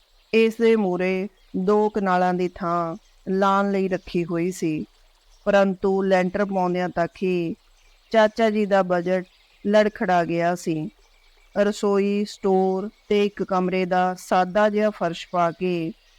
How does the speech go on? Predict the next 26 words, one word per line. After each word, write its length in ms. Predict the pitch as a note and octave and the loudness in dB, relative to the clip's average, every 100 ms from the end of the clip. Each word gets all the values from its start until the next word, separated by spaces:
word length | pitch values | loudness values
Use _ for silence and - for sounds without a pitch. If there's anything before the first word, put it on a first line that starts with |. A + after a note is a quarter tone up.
| _ _ _ _ A3+ | _ _ _ _ -2
ਉਹ 120 | A#3+ | -2
ਪਿੰਡ 400 | - G#3+ G3+ G3+ | -2 -2 0 0
ਵਾਲੇ 380 | G#3 G#3 G#3 G3+ | 2 2 0 -2
ਢੱਠੇ 680 | - F#3+ - A#3 G3 G3 A3 _ _ _ _ _ _ _ _ | -2 -4 -4 -4 -2 -4 -8 _ _ _ _ _ _ _ _
ਕੋਠੜਿਆਂ 580 | G#3 G#3+ A3 A3+ A3+ A3+ | 0 0 0 -2 0 0
ਵਿੱਚੋਂ 540 | F3+ - F3 F3 F3 - _ _ - | -2 -2 -2 -2 -4 -8 _ _ -2
ਆਪਣਾ 440 | G#3 - G#3+ G#3+ | -2 0 0 2
ਲਟਾਪਟਾ 720 | G3+ F3+ F3 F#3+ F#3 E3+ F3+ F3 | 2 0 2 0 0 -2 -2 -2
ਚੁੱਕ 360 | F#3 G#3+ G#3 | -2 -4 -2
ਲਿਆਏ 340 | F#3 F3 F3 F3+ | -2 -2 -2 -4
ਸਨ। 320 | F3 D#3 D3+ - _ _ _ _ _ _ | -6 -6 -6 -10 _ _ _ _ _ _
ਸਥਿਤੀ 600 | - - A#3 A3 B3 B3 | -18 -4 -2 0 0 0
ਇਹ 380 | A#3+ G3 G3 G#3 | -2 -2 0 0
ਸੀ 360 | G#3+ G#3+ G3+ G3+ | 0 -2 0 -2
ਕਿ 260 | - G3+ | 0 0
ਇੱਕ 140 | G3 F#3 | 0 -2
ਗੁਸਲਖਾਨਾ 800 | F3+ F3+ G3 F#3+ G#3+ F3+ F#3 F3+ | -2 -2 -2 -4 -4 -2 -2 -2
ਪੂਰਾ 340 | F#3 F3 F3+ | -2 0 0
ਕਰਨ 360 | F3 E3+ F3 F3+ | 0 -2 -2 -2
ਦੀ 140 | F3 | -2
ਵੀ 300 | E3+ D#3+ D#3 _ _ _ A3+ | -2 -4 -6 _ _ _ -2
ਉਹਨਾਂ 300 | A3+ A#3 A#3 | 2 2 2
ਦੀ 120 | A#3 | 0
ਹਿੰਮਤ 440 | A3+ F3+ F3 F3+ | 0 0 0 -2
ਨਹੀਂ 260 | F3 F3+ G#3 | -4 -4 -4
ਸੀ। 240 | - - | -6 -8